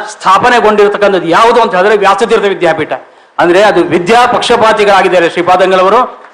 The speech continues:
ಅವರು ಕಲ್ಯಾಣ ಮಂಟಪ, ಇವಾಗ ಸರಿಯಾದ ವ್ಯವಸ್ಥೆ ಇಲ್ಲ, ಕಲ್ಯಾಣ ಮಂಟಪ ಇತ್ತು ಮೈಸೂರಲ್ಲಿ, ಆದಾಯ ಬರ್ತಕ್ಕಂತಹ ಕಲ್ಯಾಣ ಮಂಟಪವನ್ನ ಝೀರೋ ಮಾಡಿದ್ರು, ಝೀರೋ ಮೈನಸ್ ಅಲ್ಲಿ.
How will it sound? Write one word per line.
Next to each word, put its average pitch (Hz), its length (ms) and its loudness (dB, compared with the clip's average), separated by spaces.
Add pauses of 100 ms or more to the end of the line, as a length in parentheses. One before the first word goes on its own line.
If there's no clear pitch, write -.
(380)
ಅವರು 208 440 2 (600)
ಕಲ್ಯಾಣ 233 360 2
ಮಂಟಪ, 208 540 -2
ಇವಾಗ 185 180 0
ಸರಿಯಾದ 202 480 2
ವ್ಯವಸ್ಥೆ 208 480 2
ಇಲ್ಲ, 175 160 0
ಕಲ್ಯಾಣ 208 520 0
ಮಂಟಪ 214 240 -2
ಇತ್ತು 208 200 -2
ಮೈಸೂರಲ್ಲಿ, 185 540 -2 (720)
ಆದಾಯ 214 420 2
ಬರ್ತಕ್ಕಂತಹ 214 760 -2 (440)
ಕಲ್ಯಾಣ 202 300 2
ಮಂಟಪವನ್ನ 196 720 -2 (960)
ಝೀರೋ 233 300 0
ಮಾಡಿದ್ರು, 233 380 2
ಝೀರೋ 226 300 2
ಮೈನಸ್ 247 380 0
ಅಲ್ಲಿ. 202 240 0